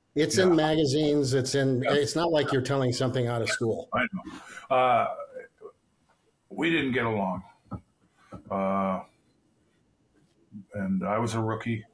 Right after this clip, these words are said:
Speaker 2: and, uh, I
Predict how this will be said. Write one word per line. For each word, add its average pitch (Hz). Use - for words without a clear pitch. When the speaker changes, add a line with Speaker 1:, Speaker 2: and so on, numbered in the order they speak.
Speaker 2:
and, 98
uh, 90
I 101